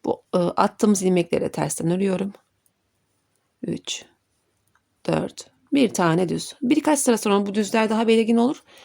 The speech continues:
Bir daha saymanıza da gerek kalmaz. Dört tane ters.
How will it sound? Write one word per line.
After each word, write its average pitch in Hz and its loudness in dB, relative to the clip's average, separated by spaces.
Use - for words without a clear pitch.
Bir 285 2
daha 214 4
saymanıza 202 2
da 208 0
gerek 196 2
kalmaz. 151 -2
Dört 262 4
tane 156 0
ters. - -6